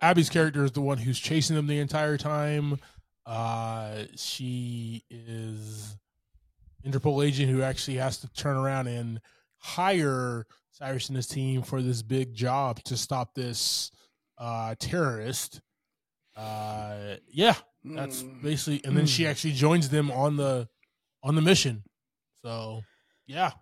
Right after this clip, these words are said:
Speaker 2: You know,
Speaker 1: that's
Speaker 2: we, we've
Speaker 1: her.
Speaker 2: heard, we've heard that story before. Uh, can't place it exactly.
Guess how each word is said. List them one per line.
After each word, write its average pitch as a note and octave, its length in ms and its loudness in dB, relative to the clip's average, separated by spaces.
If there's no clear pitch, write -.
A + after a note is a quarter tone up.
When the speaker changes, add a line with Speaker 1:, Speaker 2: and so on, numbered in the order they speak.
Speaker 2:
You G3 120 -8
know, F#3+ 80 -8
Speaker 1:
that's A3+ 200 -4
Speaker 2:
we, A#3 80 2
we've G3+ 80 4
Speaker 1:
her. D#3+ 60 2
Speaker 2:
heard, G3+ 280 4
we've G#3 140 -2
heard F3 200 2
that C3+ 180 4
story C#3+ 280 4
before. G#2+ 520 -2
Uh, A2 340 -8
can't F#3 220 -4
place F#3+ 340 2
it A#2+ 60 -6
exactly. A2+ 600 -4